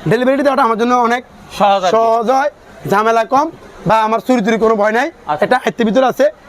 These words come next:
Speaker 1: এই, এখান থেকে আমি মাল ডেলিভারি দিই।
Speaker 2: ঠিক আছে, আপনার নবপুরে অফিসে কিভাবে আসবে একটু বলেন।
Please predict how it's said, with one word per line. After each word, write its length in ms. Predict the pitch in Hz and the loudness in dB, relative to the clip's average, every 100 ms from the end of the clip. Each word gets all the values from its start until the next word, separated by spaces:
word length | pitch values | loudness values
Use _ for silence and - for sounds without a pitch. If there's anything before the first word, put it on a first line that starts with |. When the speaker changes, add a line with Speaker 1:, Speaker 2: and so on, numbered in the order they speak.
| - - | -6 -2
Speaker 1:
এই, 160 | 220 220 | 0 0
এখান 200 | 202 202 | -2 0
থেকে 120 | 202 | 0
আমি 160 | 196 180 | 0 0
মাল 120 | 180 | -2
ডেলিভারি 240 | 170 160 | -2 -4
দিই। 80 | 135 | -4
Speaker 2:
ঠিক 120 | 202 240 | -2 0
আছে, 180 | 220 | 0
আপনার 240 | 180 180 214 | -2 0 0
নবপুরে 360 | 220 214 262 | 0 0 0
অফিসে 240 | 254 226 202 | 0 -2 -4
কিভাবে 260 | 233 240 | -2 0
আসবে 180 | 233 208 | 0 -4
একটু 140 | 214 208 | -4 -2
বলেন। 240 | 214 | 0